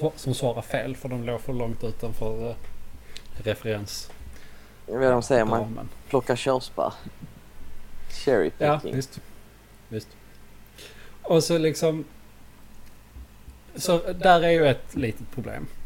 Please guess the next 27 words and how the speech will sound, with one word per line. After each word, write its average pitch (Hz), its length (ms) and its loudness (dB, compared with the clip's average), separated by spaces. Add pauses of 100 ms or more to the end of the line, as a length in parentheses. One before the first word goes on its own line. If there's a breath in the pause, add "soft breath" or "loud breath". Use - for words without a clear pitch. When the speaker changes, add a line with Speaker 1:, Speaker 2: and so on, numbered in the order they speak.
(1120 loud breath)
Speaker 1:
Men 135 100 4
sen 139 280 4
är 156 160 4
det, 143 100 2
alltså, 147 220 2
jag 147 120 2
tror 131 380 2
att - 340 -2 (460)
alla 160 500 6
är 123 80 4
ganska 123 360 0
överens 110 480 -4
om 98 180 -8
att - 180 -12
det 107 120 -4
är 95 40 -8
klart - 760 -4 (600)
att 104 280 -8
människor 107 600 -4
påverkar 104 680 -6
klimatet 110 520 -6
till 113 120 -6
det 123 60 -4
värre 120 540 -2
i 139 100 -6
den 120 120 -2
här 110 120 -2